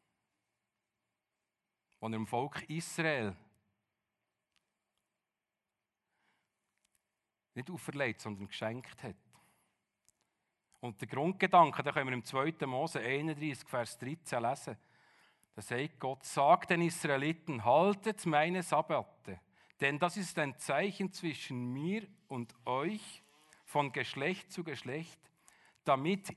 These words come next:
ihr erkennt, dass ich der Herr bin, der euch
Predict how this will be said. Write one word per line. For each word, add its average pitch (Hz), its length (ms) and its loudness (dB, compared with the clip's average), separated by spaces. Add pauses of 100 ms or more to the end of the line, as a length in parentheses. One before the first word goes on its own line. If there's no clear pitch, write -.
(120)
ihr 185 320 0
erkennt, 156 840 -2
dass 131 200 -6
ich 170 300 -6
der 127 140 -6
Herr 117 360 -6 (420)
bin, 170 320 -4 (720)
der 98 180 -8 (220)
euch 135 600 -8